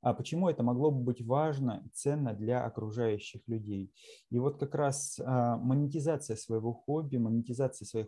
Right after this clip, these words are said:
увлечений, талантов, а, того, к чему вы склоняетесь, превращение это в статью дополнительного дохода, это и есть первый шаг к процветанию. И теперь,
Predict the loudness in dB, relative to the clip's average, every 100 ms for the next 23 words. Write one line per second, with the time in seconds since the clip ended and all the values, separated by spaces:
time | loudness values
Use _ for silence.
0 | -6 -4 -4 -4 -4 -2 -2 -4 -14 -20
1 | _ 2 6 6 4 2 -4 -8 -4 0
2 | 4 2 0 0 0 2 2 0 -4 _
3 | -6 0 2 2 2 -2 -2 0 2 0
4 | 0 -2 -2 -6 -6 -10 -8 -6 -2 2
5 | 2 0 -2 0 0 -2 -8 -6 -4 -4
6 | -6 -4 -4 -2 -2 0 0 0 -2 -4
7 | -6 -6 -4 -4 -4 -6 -14 -8 -6 -4
8 | -2 -2 -2 2 2 0 -2 -2 -2 -6
9 | -8 -8 _ -4 -4 -6 -2 0 0 0
10 | 0 -4 _ -6 -6 0 0 0